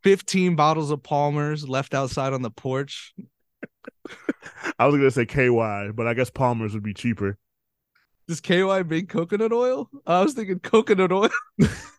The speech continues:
Speaker 2: <laughs>
Speaker 1: Water-based lubricants, not the wave. Unless you're having
Speaker 2: Oh.
Speaker 1: safe, protected sex with a condom, in which case it's the only wave.
Speaker 2: It's the only
Speaker 1: Because
Speaker 2: wave, yes.
Speaker 1: oil-based lubricants will, um, erode the condom.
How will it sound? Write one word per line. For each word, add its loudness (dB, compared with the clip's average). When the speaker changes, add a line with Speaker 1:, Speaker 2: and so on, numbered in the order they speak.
Speaker 2:
<laughs> -2
Speaker 1:
Water-based 2
lubricants, -2
not -4
the -8
wave. -8
Unless 6
you're 4
having 2
Speaker 2:
Oh. -2
Speaker 1:
safe, -4
protected -2
sex -2
with -8
a -8
condom, -4
in -8
which -10
case -12
it's -20
the -14
only -8
wave. -12
Speaker 2:
It's -4
the -4
only 0
Speaker 1:
Because 4
Speaker 2:
wave, 0
yes. -2
Speaker 1:
oil-based -2
lubricants -4
will, -4
um, -4
erode -4
the -14
condom. -10